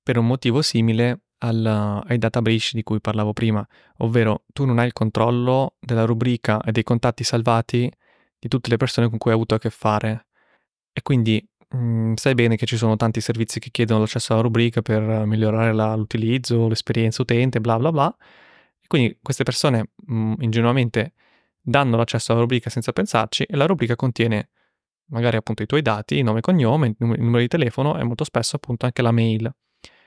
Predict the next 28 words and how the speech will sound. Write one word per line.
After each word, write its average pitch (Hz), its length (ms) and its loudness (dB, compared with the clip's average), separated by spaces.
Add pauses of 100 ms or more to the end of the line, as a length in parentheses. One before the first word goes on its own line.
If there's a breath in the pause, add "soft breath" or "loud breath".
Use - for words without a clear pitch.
(600 soft breath)
E - 40 -2
quindi 135 220 2
questa 185 260 0
mail 156 160 2
adesso 139 380 0
è 170 100 -4
in 135 120 0
mano 120 520 0 (400)
a, 117 320 -2
a 113 380 -4
servizi 127 400 -4
terzi 123 400 -2
di 156 100 -2
cui 127 140 2
tu 151 120 -2
magari 131 300 2
non 131 100 2
hai 120 60 2
neanche 120 280 0
conoscenza. 123 720 -2 (480 soft breath)
Ci - 260 -8
sono 120 480 2
servizi 120 460 -2
un 113 80 0
po' 156 140 2
dubbi, 123 480 0 (520 soft breath)
o 120 280 -2
magari 117 680 -2